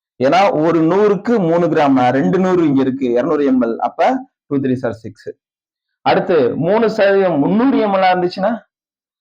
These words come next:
ஒரு எம், ஒரு நூறு எம் எல்-க்கு மூணு சதவீதம்ங்கிறது மூணு கிராம் இருந்துச்சுன்னா, அது முந்நூறு எம் எல் ஆ மாறும்போது மூணு மடங்கா இருக்கும். அப்படின்னா அது ஒன்பது கிராம்னு குறிக்கிறோம். புரியுதுங்களா? அப்ப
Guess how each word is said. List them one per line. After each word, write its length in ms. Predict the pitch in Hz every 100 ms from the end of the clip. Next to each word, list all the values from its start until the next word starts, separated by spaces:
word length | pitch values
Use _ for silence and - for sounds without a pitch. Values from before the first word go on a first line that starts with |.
| _ _ _
ஒரு 280 | 117 143 190
எம், 180 | 202 190
ஒரு 280 | 156 156 151
நூறு 320 | 151 196 208
எம் 160 | 196 208
எல்-க்கு 280 | 214 247 240
மூணு 420 | 196 160 185 175 165
சதவீதம்ங்கிறது 560 | 180 170 175 170 165 185
மூணு 220 | 147 156
கிராம் 280 | 151 143 143
இருந்துச்சுன்னா, 460 | 127 120 - 113 117 113
அது 260 | 120 127
முந்நூறு 380 | 127 139 185 185
எம் 140 | 165 151
எல் 80 |
ஆ 80 | 156
மாறும்போது 460 | 147 127 123 131 190
மூணு 220 | 147 156
மடங்கா 320 | 151 139 139 127
இருக்கும். 300 | 110 113 113
அப்படின்னா 240 | 107 117
அது 220 | 160 135
ஒன்பது 380 | 110 143 170 131
கிராம்னு 360 | 113 107 120 - _
குறிக்கிறோம். 420 | 120 107 101 _ _ _ _ _ _ _ _ _ _ -
புரியுதுங்களா? 420 | 151 143 127 131 135 - - _ _
அப்ப 240 | - 127